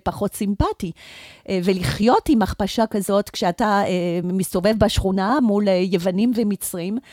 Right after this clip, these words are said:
אה, זה לא דבר פשוט. ו-, ו-, וזאת מסורת שהייתה חזקה מאוד. היהודים הם אלה שמ-, אה, מפיצים את המחלה הזאת. ושוב, ה-, המקור של ההכפשה הזאת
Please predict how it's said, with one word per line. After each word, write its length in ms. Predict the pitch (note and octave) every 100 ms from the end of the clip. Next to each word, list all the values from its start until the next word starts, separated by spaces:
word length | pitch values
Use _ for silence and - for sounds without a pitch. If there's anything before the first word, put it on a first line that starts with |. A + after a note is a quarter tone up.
| - - -
אה, 140 | F#3 F3+
זה 80 | G3+
לא 120 | F#3
דבר 260 | G#3 G#3 G#3+ G#3
פשוט. 420 | A#3 - G4 -
ו-, 80 | G3 G3+ - -
ו-, 140 | F#3+ F#3
וזאת 260 | G3+ G3+ A#3+
מסורת 500 | D4+ - G#3 F3+ G#3
שהייתה 320 | A#3 G#3 G#3+
חזקה 520 | G3 G#3+ F#3+ F#3+ - B3+
מאוד. 460 | A#3+ - G4 E3+ - - -
היהודים 520 | F#3 G3+ G3+ E3+ F#3 G#3
הם 180 | A3 A3+ A#3 A#3+
אלה 380 | A#3+ F#3 D#3 G3 - _ - -
שמ-, 580 | - - F#3+ G3 - G#3 G3+ -
אה, 140 | G3+ G#3
מפיצים 480 | G#3 B3+ G#3+ G#3 G3
את 120 | G#3
המחלה 380 | G3+ F#3+ C4+ F#4+
הזאת. 200 | D#4 F#3 - - - F#3+
ושוב, 460 | G3 - G4+ C4 G3 _ -
ה-, 420 | F3+ E3 D#3 -
המקור 720 | E3+ E3+ - - - F#4 A4 C#4+
של 300 | - A3+ F#3+
ההכפשה 680 | F3 F3+ - - F#3 G#3 E3+
הזאת 380 | E3 D3 -